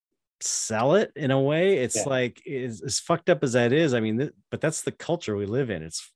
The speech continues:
Speaker 1: fully capitalistic. That's the way it is. And the way we put value on things is through financially. So
Speaker 2: Yeah.
Speaker 1: it's, it's like, so,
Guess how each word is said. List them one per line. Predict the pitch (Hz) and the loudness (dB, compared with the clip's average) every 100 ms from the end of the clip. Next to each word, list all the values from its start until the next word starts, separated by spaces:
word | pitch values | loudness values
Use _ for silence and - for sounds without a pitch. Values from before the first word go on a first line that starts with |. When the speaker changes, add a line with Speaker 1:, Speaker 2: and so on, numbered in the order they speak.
| _ | _
Speaker 1:
fully | - 113 135 135 | -2 2 4 4
capitalistic. | 139 131 127 110 110 - 110 - _ _ - | 2 2 2 0 -2 -4 -10 -14 _ _ -14
That's | 95 - | -6 0
the | |
way | 104 104 | 2 4
it | 98 | 2
is. | 85 80 - - - - | 0 -4 -12 -20 -12 -2
And | 101 | 0
the | |
way | 98 113 | 4 6
we | 123 131 | 6 6
put | 139 127 | 4 0
value | 101 117 123 131 120 | 2 2 4 4 4
on | 104 | 2
things | 95 101 101 101 - _ _ _ _ _ | -2 -2 -2 -4 -8 _ _ _ _ _
is | 101 98 98 92 - - _ - | -2 0 2 0 -4 -8 _ -8
through | 98 95 92 _ _ _ _ _ | -4 -4 -6 _ _ _ _ _
financially. | 107 107 135 165 98 80 82 - _ _ _ _ _ _ - | 0 2 4 2 -2 -4 -10 -20 _ _ _ _ _ _ 0
So | 120 | 4
Speaker 2:
Yeah. | 107 | 4
Speaker 1:
it's, | - 135 | 2 -2
it's | 135 - | -2 2
like, | 117 110 - | 2 2 -2
so, | - 107 | -2 -2